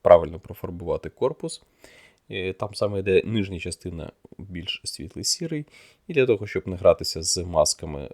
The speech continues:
дуже довго, вирішив пофарбувати їх окремо. Зверніть також увагу, що крила встановлюються не, е, перпендик-, е, перпендикулярно до вертикалі і не,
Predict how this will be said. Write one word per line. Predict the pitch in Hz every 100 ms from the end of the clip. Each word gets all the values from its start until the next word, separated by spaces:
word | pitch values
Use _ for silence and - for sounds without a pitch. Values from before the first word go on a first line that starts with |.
| -
дуже | - - 113
довго, | 131 147 139 127 123 _ _ -
вирішив | 101 - 98
пофарбувати | - 90 - 92 80 80 -
їх | 73 80 -
окремо. | - - 71 - - _ _ - - _ -
Зверніть | 117 131 127 -
також | - 98 -
увагу, | 95 90 82
що | 76 - 82
крила | - 101 87
встановлюються | - 82 82 73 71 - -
не, | 78 78 - - - -
е, | - -
перпендик-, | - 98 92 - _ - 90 82 80
е, | -
перпендикулярно | - - - - 123 160 165 156
до | 147 143 147 _ _ -
вертикалі | - 131 131 131 139 - - - _
і | 135
не, | 120